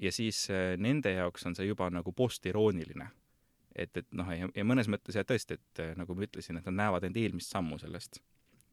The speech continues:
Sest üldiselt põlvkonnad vahetuvad hästi kiiresti tänapäeval. Äh, ja siis ongi see postiroonia on selles mõttes nagu,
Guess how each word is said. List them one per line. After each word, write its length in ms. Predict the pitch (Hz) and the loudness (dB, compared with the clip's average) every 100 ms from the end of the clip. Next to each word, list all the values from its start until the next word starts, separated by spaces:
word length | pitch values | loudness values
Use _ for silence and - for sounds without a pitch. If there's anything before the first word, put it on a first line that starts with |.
| _ _ | _ _
Sest 140 | 101 - | -6 -2
üldiselt 240 | 101 95 - | -2 -4 0
põlvkonnad 300 | 120 92 92 | 0 2 0
vahetuvad 340 | 101 95 85 87 | -2 -4 -6 -8
hästi 160 | - | -10
kiiresti 460 | - 90 - - 120 - - | -8 -8 -8 -14 -16 -16 -14
tänapäeval. 400 | 80 - 76 - _ _ _ _ _ _ _ _ _ _ _ _ _ - | -12 -12 -12 -14 _ _ _ _ _ _ _ _ _ _ _ _ _ -12
Äh, 440 | 92 82 80 82 82 | -8 -6 -6 -6 -2
ja 120 | 90 | 0
siis 140 | 117 143 | 0 0
ongi 200 | 147 101 | 0 0
see 80 | 104 | 0
postiroonia 640 | 156 - 107 139 120 95 | 0 0 0 4 4 4
on 60 | 95 | 2
selles 200 | 127 107 | 0 0
mõttes 240 | 98 - 95 | -2 -4 -4
nagu, 260 | 90 92 | -2 0